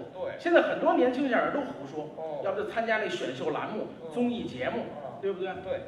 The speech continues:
Speaker 2: 参加什么这《我是歌手》，
Speaker 1: 有啊。
Speaker 2: 录，录，录这些什么节目，
Speaker 1: 嗯。
Speaker 2: 糟改经典的相声都这种，
Speaker 1: 太多了。
Speaker 2: 是不是？
Speaker 1: 对。
Speaker 2: 参加，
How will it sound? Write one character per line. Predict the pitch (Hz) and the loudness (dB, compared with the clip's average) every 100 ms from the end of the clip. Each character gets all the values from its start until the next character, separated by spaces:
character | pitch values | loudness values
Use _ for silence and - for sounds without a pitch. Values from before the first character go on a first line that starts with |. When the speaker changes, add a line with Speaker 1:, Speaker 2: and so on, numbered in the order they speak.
| - | -10
Speaker 2:
参 | 180 | -8
加 | 175 | -4
什 | 165 | -4
么 | 160 | -4
这 | 165 131 | -4 -4
《我 | 131 | -6
是 | - | -6
歌 | 226 214 | -4 -2
手》， | - 127 - - - - | -2 -4 -8 -14 -18 -12
Speaker 1:
有 | 101 | -6
啊。 | 147 202 | -4 -2
Speaker 2:
录， | 139 165 | -2 2
录， | 175 196 175 | 2 0 -2
录 | 190 | -2
这 | 170 | -4
些 | 160 202 | -2 -2
什 | 175 | -4
么 | 185 | -6
节 | 190 123 151 | -8 -8 -6
目， | 220 - - | -6 -6 -10
Speaker 1:
嗯。 | 196 - - | -14 -14 -2
Speaker 2:
糟 | 208 214 | 2 4
改 | 143 | 2
经 | 135 240 | 0 0
典 | 233 - - | 0 0 -2
的 | |
相 | - 214 | -2 -2
声 | 139 131 | -2 -4
都 | - | -4
这 | 143 | -4
种， | - - - - - | -4 -6 -12 -12 -8
Speaker 1:
太 | - | -6
多 | 131 120 | -4 -4
了。 | - | -2
Speaker 2:
是 | 196 | 0
不 | 180 | 6
是？ | 180 180 - | 6 4 -2
Speaker 1:
对。 | 135 - | -6 -6
Speaker 2:
参 | - 185 | -6 -4
加， | 190 | -4